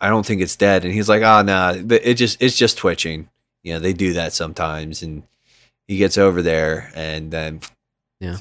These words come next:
Speaker 1: through, like,
Speaker 2: I, I'll, I'll say from my vantage point, and this could just be me as a dad,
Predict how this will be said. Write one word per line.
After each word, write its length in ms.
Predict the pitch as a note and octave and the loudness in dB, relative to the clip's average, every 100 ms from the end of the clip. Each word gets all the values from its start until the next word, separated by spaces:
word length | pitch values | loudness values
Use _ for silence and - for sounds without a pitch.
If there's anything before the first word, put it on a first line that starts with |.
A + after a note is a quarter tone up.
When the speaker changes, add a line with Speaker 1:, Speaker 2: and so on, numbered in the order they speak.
| - | -14
Speaker 1:
through, 240 | - G2 F2 | -8 -4 0
like, 240 | E2 E2 | 0 -2
Speaker 2:
I, 120 | C#3+ - _ _ | -4 -6 _ _
I'll, 180 | B2 - - | -2 0 2
I'll 180 | C3+ | 2
say 560 | D#3 - A2+ F2+ F2 D#2+ | 2 2 2 2 0 -4
from 280 | - A2 G#2 | -4 0 2
my 300 | G2+ G#2 A2+ | 2 2 2
vantage 500 | G#2 G2+ F2+ F2 - | 0 0 0 -2 -4
point, 260 | - D#2+ B1 | -4 -4 -4
and 140 | F#2+ | -4
this 160 | F#2+ - | -2 -2
could 220 | - G#2 | -2 0
just 240 | G2 - | -2 -4
be 120 | F#2+ F#2 | -2 0
me 380 | F#2 F2+ F2 | 0 0 -2
as 160 | - F2+ | -4 -4
a 60 | F2 | -2
dad, 380 | F2 D#2+ E2 | -2 -2 -6